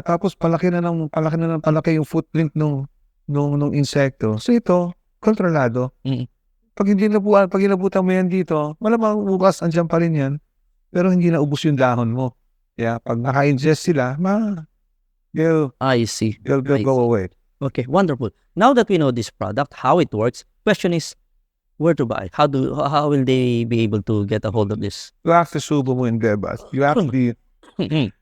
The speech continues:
Speaker 1: you actually have to, number one, register
Speaker 2: Uh-huh.
Speaker 1: in the, on our website.
Speaker 2: Mm-hmm.
Speaker 1: Number two, take the training
Speaker 2: Mm-hmm.
Speaker 1: because you, you know, you will come up with the training.
Speaker 2: Mm-hmm.
Speaker 1: You have actually to, just to share with you guys,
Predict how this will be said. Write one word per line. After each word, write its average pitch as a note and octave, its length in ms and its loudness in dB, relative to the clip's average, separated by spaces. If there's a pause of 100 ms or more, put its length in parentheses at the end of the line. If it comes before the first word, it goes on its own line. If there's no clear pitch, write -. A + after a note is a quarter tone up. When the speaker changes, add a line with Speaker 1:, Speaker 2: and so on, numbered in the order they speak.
(140)
Speaker 1:
you C#3 100 0
actually E3 320 2
have C#3+ 160 0
to, C3 140 -2
number C#3 400 2
one, C#3+ 240 2
register A#2 340 -2
Speaker 2:
Uh-huh. A#2+ 160 0
Speaker 1:
in A2 160 -2
the, F#2+ 80 -6
on G#2+ 140 -4
our G2+ 260 -2
website. G2 560 0
Speaker 2:
Mm-hmm. C3 240 -2 (480)
Speaker 1:
Number A2+ 320 0
two, D3 400 -4 (140)
take F3 240 2
the A#2+ 80 0
training G2+ 640 -2
Speaker 2:
Mm-hmm. C3+ 300 -2 (160)
Speaker 1:
because A#2+ 280 -6
you, C3 360 0 (960)
you F2 80 -4
know, B2+ 140 2
you D3 440 2
will B2+ 140 2
come C#3 160 0
up C3+ 160 2
with B2+ 160 -2
the A2+ 60 0
training. A#2+ 580 0
Speaker 2:
Mm-hmm. C3+ 80 -6
Speaker 1:
You D3+ 80 4
have G3+ 160 6 (240)
actually D#3 480 0
to, C3+ 320 0
just C#3 240 -2
to - 60 -12
share C3+ 240 2
with C3 140 -2
you C3+ 100 0
guys, B2 320 -2